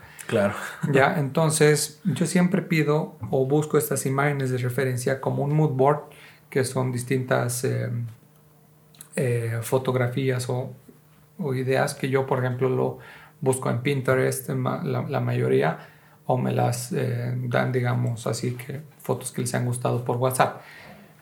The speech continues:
Speaker 2: Pero eso a mí me sirve también para dos cosas. Uno, para saber qué vestuario y asesorar a,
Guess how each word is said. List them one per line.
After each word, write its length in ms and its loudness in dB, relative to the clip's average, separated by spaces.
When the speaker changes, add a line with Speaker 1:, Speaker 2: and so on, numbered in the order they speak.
Speaker 2:
Pero 460 4
eso 520 4
a 60 2
mí 120 2
me 100 2
sirve 220 4
también 260 0
para 180 2
dos 200 0
cosas. 540 -2
Uno, 340 4
para 220 4
saber 440 2
qué 120 2
vestuario 380 2
y 60 0
asesorar 560 2
a, 300 0